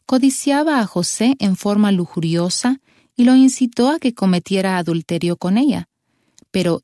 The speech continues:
él rehusó y huyó de ella. Véase Génesis capítulo treinta y nueve, del versículo uno al dieciocho. Pablo enseñó, "No os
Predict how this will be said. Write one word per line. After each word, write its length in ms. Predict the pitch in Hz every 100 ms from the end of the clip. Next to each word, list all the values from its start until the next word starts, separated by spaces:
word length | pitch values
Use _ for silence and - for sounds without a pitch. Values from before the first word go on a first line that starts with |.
| -
él 320 | 175 202 233
rehusó 760 | 240 254 269 269 - 190 208 -
y 180 | 202 196
huyó 360 | 190 175 175
de 240 | 170 180 220
ella. 320 | 196 175 170 _ _ _ _ _ _ _ _
Véase 540 | 165 180 185 202 185
Génesis 580 | 175 202 214 247 262 240
capítulo 560 | - 180 180 - 175 165
treinta 400 | 175 190 214 254
y 60 |
nueve, 480 | 254 214 196 202 220 _ _ _
del 180 | - 247
versículo 640 | 269 262 302 277 277 196 -
uno 360 | 240 269 277 -
al 220 | 202 196
dieciocho. 760 | 208 202 - 180 165 - 147 - _ _ _ _ _ _ _ _ _ -
Pablo 460 | 233 262 277 277
enseñó, 600 | 269 262 262 226 165 156 - _ _ _ _ _ _ _
"No 560 | 180 180 190 208 226 254
os 260 | 196 190